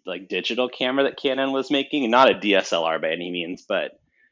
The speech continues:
just one of those cameras you'd bring on vacation and plug into, like, a U S B drive and upload to your computer. But,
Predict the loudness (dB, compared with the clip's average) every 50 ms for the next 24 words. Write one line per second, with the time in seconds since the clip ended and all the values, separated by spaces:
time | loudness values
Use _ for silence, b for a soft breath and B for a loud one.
0 | _ _ _ _ _ _ -6 -4 -2 -2 0 0 0 0 2 2 2 2 0 -2
1 | -4 -2 0 0 0 0 -2 -4 -4 -6 -6 -4 -4 -4 -2 -4 -4 -6 -6 -8
2 | -8 -8 -8 -8 -8 -8 -8 -8 -8 -6 -8 -8 -10 -10 -8 -6 -6 -6 -4 -6
3 | -8 -6 -8 -10 -10 -10 -12 -10 -6 -6 -6 -6 -8 -10 -12 -14 -10 -8 -4 -4
4 | -2 -2 -4 -4 -6 -10 -12 -12 -10 -10 -12 -10 -8 -8 -8 -8 -8 -8 -12 -12
5 | -12 -14 -18 -18 -10 -6 -4 -2 0 0 -2 -2 -2 -2 -2 0 -2